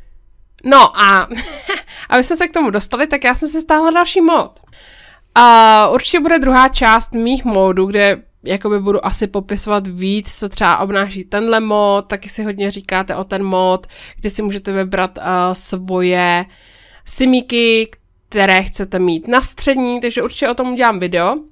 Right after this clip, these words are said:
Nicméně, my máme mod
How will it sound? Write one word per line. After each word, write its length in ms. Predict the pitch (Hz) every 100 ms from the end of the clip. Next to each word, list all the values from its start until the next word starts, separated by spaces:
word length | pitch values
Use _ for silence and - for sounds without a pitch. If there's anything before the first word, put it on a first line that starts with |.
| -
Nicméně, 760 | 233 285 - 240 196 196 190 320 320 _ _ _ _ _ _ _ _ _ _ -
my 140 | 208 202
máme 360 | 233 233 240
mod 640 | 233 196 160 170 262 -